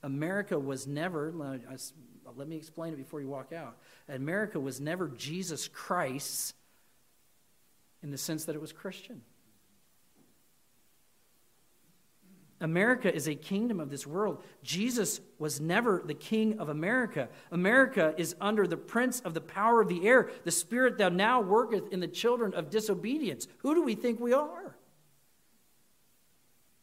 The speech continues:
Now, listen, I, I'm, I'm about to make a, some of you are about to explode. Listen, I am a red-blooded American. I love this country.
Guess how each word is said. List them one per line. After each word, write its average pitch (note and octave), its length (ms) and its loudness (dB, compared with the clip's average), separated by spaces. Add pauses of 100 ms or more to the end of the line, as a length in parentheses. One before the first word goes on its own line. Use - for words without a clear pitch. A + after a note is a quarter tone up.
(160)
Now, A3+ 180 10
listen, C4 280 4
I, - 140 -4 (640)
I'm, D3+ 200 -16
I'm D3+ 80 -12
about F#3 260 -4
to E3+ 120 -4 (100)
make E3+ 220 -8
a, C#3 800 -20
some G3+ 180 -8
of G#3+ 80 -10
you F#3 60 -6
are E3+ 40 -4
about E3 220 -6
to E3 60 -12
explode. E3 360 -6 (240)
Listen, F#3+ 320 0 (100)
I A3+ 180 2
am G3+ 100 0
a C3 80 -4
red-blooded G#3+ 760 0
American. F#3+ 560 -2 (880)
I C4+ 280 12
love D4+ 380 12
this D#4 200 4
country. G3+ 800 2